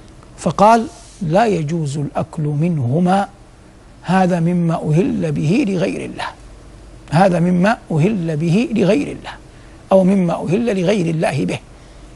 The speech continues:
فحمل اللحم كله إلى كناسة الكوفة وألقي، ولم يأكل الناس منه شيئا، لأن عليا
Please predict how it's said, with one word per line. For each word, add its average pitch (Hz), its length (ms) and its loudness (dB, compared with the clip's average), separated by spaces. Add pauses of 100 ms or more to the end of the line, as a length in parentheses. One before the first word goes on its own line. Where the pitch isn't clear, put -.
(440)
فحمل 202 500 2
اللحم 190 480 -2
كله - 340 -6 (800)
إلى 190 240 6
كناسة 202 760 0
الكوفة 208 540 0
وألقي، 277 640 0 (520)
ولم 226 340 2
يأكل 175 480 -2
الناس 180 680 0
منه 185 240 0
شيئا، 226 440 0 (600)
لأن 233 300 4
عليا 180 400 0